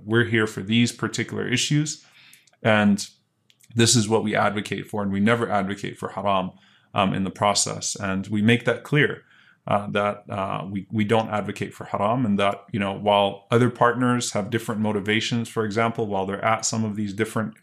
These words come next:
issues, maybe they're driven to the table for different reasons. And they also are at other tables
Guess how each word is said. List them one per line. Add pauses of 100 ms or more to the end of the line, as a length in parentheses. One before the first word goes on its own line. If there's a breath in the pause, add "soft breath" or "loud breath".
(140)
issues,
maybe
they're
driven
to
the
table
for
different
reasons. (680 soft breath)
And
they
also (100)
are
at
other
tables